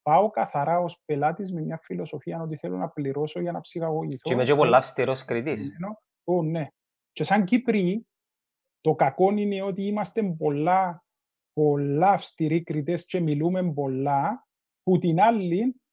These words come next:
Speaker 1: αν τσίνοι οι οποίοι κρίνονται, και βάλω και τον εαυτό μου μέσα, γιατί σε μεγάλες περιόδους εκρίνομουν εγώ που την άλλη πλευρά,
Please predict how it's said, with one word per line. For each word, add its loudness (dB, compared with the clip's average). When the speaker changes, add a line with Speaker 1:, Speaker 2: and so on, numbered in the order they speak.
Speaker 1:
αν 0
τσίνοι -4
οι 0
οποίοι -2
κρίνονται, 0
και -4
βάλω 0
και -6
τον -4
εαυτό -4
μου -8
μέσα, -4
γιατί -4
σε -6
μεγάλες -2
περιόδους -4
εκρίνομουν -4
εγώ -2
που -4
την -4
άλλη -4
πλευρά, -6